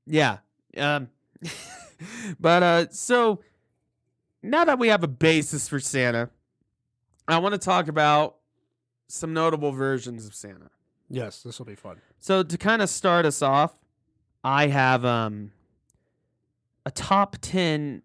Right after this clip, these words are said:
Speaker 1: uh, on screen. This, so this is movies. Um, Dad, I'm recording a podcast. Sorry. <laughs>
Speaker 2: <laughs> Is
Speaker 1: Um,
Speaker 2: your dad calling?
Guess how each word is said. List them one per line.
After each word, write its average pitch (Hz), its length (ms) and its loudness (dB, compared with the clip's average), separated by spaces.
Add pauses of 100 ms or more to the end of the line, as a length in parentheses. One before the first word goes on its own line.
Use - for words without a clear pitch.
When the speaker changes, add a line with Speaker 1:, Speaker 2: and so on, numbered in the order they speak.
(100)
Speaker 1:
uh, 117 420 -6 (220)
on 180 300 2
screen. 120 640 -8 (220)
This, 131 200 -12
so 123 160 -6
this 127 200 -6
is 127 120 -10
movies. 113 580 -2 (300)
Um, 131 280 -6
Dad, 139 320 -2
I'm 117 200 -10
recording 139 420 -4
a 139 60 -6
podcast. 110 760 -8 (760)
Sorry. - 580 0 (380)
<laughs> - 220 -20
Speaker 2:
<laughs> - 260 -20
Is 127 720 -8
Speaker 1:
Um, 110 480 -2 (600)
Speaker 2:
your 117 160 -14
dad 107 280 -12
calling? 123 340 -14